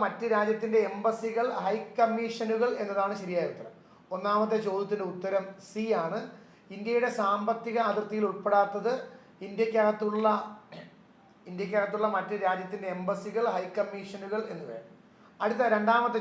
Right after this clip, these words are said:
ചോദ്യം, ലോക നഗര ദിനത്തിൽ യുനെസ്കോ പുറത്തിറക്കിയ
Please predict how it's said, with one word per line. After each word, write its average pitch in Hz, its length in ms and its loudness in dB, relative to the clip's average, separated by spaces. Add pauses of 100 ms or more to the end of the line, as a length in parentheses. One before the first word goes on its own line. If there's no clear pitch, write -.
ചോദ്യം, 175 300 -6 (560)
ലോക 233 240 4 (200)
നഗര 208 240 2 (120)
ദിനത്തിൽ 226 340 -2 (560)
യുനെസ്കോ 214 460 -2
പുറത്തിറക്കിയ 214 580 0